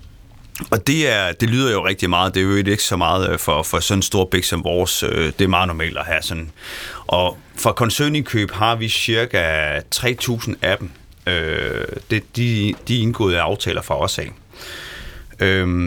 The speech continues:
hvis jeg nu s-, kigger på, øh, vi differentierer selvfølgelig vores leverandører. Hvis vi kigger på de store internationale leverandører, som et eller andet sted primært er dem, der leverer vores kliniske varer til hospitalerne.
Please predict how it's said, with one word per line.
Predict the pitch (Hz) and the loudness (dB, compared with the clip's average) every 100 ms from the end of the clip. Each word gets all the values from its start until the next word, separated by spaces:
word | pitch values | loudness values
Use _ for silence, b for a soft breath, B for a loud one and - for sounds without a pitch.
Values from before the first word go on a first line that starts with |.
| - | 0
hvis | 107 104 | 0 2
jeg | 170 | 2
nu | 160 | 2
s-, | 151 - - | 0 -4 -4
kigger | 160 160 127 | -2 0 0
på, | - 120 117 | 2 2 4
øh, | 92 | 2
vi | 117 | 0
differentierer | 120 123 110 101 127 127 | 0 0 2 2 2 0
selvfølgelig | 101 120 117 | 0 0 2
vores | 92 90 98 | 0 0 0
leverandører. | 87 85 107 | 0 0 2
Hvis | 117 120 | 0 -2
vi | |
kigger | 170 190 196 | 0 0 0
på | 127 | 0
de | 110 101 | 0 0
store | 92 - 139 147 - | -2 0 2 2 2
internationale | 147 - 117 92 - 90 90 87 | 0 0 0 0 0 0 0 0
leverandører, | 85 87 87 120 123 | 0 0 2 2 2
som | - 107 | 0 -2
et | - | 0
eller | 120 127 | 0 2
andet | 107 101 | 0 0
sted | 117 117 - - | 0 0 -4 -2
primært | 135 139 113 92 | 0 2 2 2
er | - | 0
dem, | 92 107 120 | 0 0 0
der | 104 | 0
leverer | 90 90 101 107 | 0 2 2 2
vores | 101 90 - | 0 -2 -2
kliniske | - 120 123 - 87 | 0 2 2 0 0
varer | 82 80 101 | 0 2 0
til | - | -2
hospitalerne. | 85 - - 85 - | -4 -6 -4 -4 -4